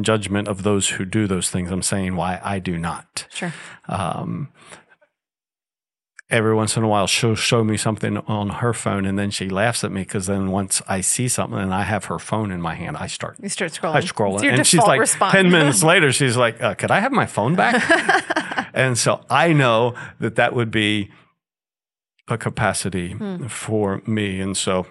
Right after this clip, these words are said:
Speaker 1: sometimes I miss it in the sense of when I did Instagram for a while, I only had my family. And so I do miss things sometimes from the family, but it's a,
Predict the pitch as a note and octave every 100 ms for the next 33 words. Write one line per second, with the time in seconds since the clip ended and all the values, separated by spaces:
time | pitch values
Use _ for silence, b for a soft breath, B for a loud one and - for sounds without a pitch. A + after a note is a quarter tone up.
0 | _ _ _ _ _ _ - - - B2+
1 | C3 A#2+ B2+ B2 - D#3 - - - A#2
2 | A2 - A2+ - A#2+ A#2 G#2 B B B
3 | B A2 G#2 G2+ G2+ G2+ G2+ G2+ G2 B
4 | B B - G2 A2 A2+ A2+ G2+ - A2
5 | G#2+ G#2 G#2+ G#2+ G#2 G2+ G#2 G2+ G2 G2
6 | G2+ A2 G2 G2+ G#2+ G2+ G#2 F#2+ F#2+ G2
7 | G2+ C3 - - A2 G#2+ G#2+ G#2+ G#2+ F#2
8 | - G2+ G2+ A#2 G#2+ G#2+ - - G#2+ G#2
9 | G2+ A2+ - G#2+ G#2 F#2+ - F#2+ - G2
10 | F2+ F2+ F2 F#2 F2+ F#2 - - F#2 F2